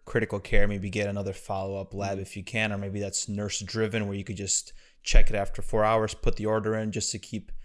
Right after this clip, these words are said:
Speaker 1: them on top of, um, that light.
Speaker 2: Mm-hmm.
Speaker 1: Because if K goes bad,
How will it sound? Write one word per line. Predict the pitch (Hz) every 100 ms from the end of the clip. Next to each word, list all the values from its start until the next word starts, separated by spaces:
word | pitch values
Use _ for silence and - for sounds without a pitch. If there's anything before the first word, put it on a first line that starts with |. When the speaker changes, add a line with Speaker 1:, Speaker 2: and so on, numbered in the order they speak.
| - _ -
Speaker 1:
them | 107
on | 98
top | 98 - - -
of, | 95 92
um, | 87 90 87 101
that | 104 98 95
light. | 95 87
Speaker 2:
Mm-hmm. | - -
Speaker 1:
Because | 107 98
if | 98 - - -
K | 120 113
goes | 110 107
bad, | 104 110 110